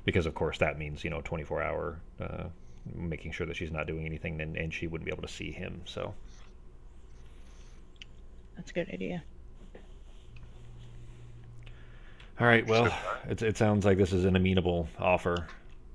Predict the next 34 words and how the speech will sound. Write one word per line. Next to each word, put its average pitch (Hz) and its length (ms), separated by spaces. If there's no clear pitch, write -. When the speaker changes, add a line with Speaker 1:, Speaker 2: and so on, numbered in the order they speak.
Speaker 1:
Um, 87 340
I 92 60
suppose 85 320
we 85 80
can 85 120
do 82 160
this. 80 240
If, 90 100
if, 87 200
you 95 80
know, 80 100
five 90 280
days 87 260
seems 87 220
reasonable, 87 560
uh, 82 160
but 82 140
if 85 100
anything 82 240
occurs 82 560
that 87 140
is, 80 160
uh, 78 200
untoward 82 640
or 82 160
certainly 80 280
brings 80 240
any 80 120
suspicious - 540
on, 82 120
on, 87 220
on 85 220
us, 80 280
then, 82 360